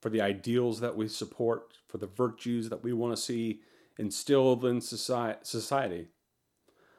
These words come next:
But when it comes to actually treating someone we disagree with as an actual image bearer, as actually somebody created in the image of God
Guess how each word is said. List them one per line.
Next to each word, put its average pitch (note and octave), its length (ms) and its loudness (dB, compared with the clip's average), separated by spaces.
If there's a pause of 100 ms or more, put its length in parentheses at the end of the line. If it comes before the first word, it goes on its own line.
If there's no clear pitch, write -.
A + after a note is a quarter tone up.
(680)
But C#3+ 220 2
when D3 100 4
it - 140 -6
comes G3 580 -2
to - 140 -2
actually B2+ 400 -2
treating D3 540 0
someone C3+ 520 -2
we F#2 160 -4
disagree G2+ 640 -2
with B2+ 220 -4 (1200)
as C3+ 380 2
an - 160 -6
actual C3+ 420 -2
image C#3+ 340 4
bearer, C#3 420 4
as G#2+ 140 -2
actually A2+ 420 2
somebody B2 520 2
created B2 680 0
in B2+ 120 0
the A#2 160 0
image A#2+ 240 0
of A2+ 160 -4
God A#2+ 340 0